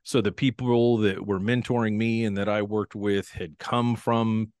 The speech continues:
mostly a military special operations background prior to their law enforcement careers. And when nine eleven kicked off,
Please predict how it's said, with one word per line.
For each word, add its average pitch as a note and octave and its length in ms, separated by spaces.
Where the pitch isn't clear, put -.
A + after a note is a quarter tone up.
mostly G#2+ 500
a G2 40
military G#2 500
special G#2 360
operations G2 500
background F#2 600
prior G2 300
to F2+ 100
their G#2+ 280
law F2 180
enforcement E2+ 480
careers. E2 480
And F#2+ 240
when A2+ 420
nine B2+ 220
eleven A#2+ 400
kicked - 260
off, E2+ 400